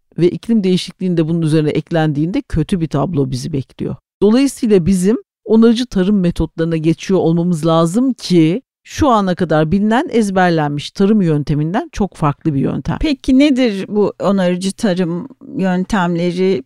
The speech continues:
Speaker 2: Maddeler halinde birkaç tanesini fikir vermesi açısından sarabilir miyiz?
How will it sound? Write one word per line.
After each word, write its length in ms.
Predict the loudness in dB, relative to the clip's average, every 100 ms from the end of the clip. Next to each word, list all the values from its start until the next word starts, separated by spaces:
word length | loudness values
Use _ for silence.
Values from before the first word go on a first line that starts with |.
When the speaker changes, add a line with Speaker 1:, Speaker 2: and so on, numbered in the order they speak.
| -8
Speaker 2:
Maddeler 800 | -4 -2 -2 -2 0 2 2 0
halinde 680 | 0 -2 -2 -2 -2 -2 -4
birkaç 440 | -4 -4 -4 -6
tanesini 840 | -4 -2 0 -2 -4 -4 -2 -2 -6
fikir 360 | -8 -2 0
vermesi 500 | 0 0 -2 -6 -4
açısından 580 | -6 -8 -10 -4 -2 -2
sarabilir 640 | -4 -4 -2 -2 -4 -4 -2
miyiz? 320 | -2 -4